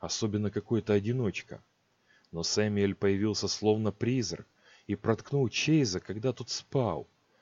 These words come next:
Проткнул его тем прекрасным мечом,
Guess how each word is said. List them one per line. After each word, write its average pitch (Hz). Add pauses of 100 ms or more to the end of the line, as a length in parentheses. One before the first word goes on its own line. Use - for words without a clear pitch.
(180)
Проткнул 120
его 117
тем 127
прекрасным 113
мечом, 98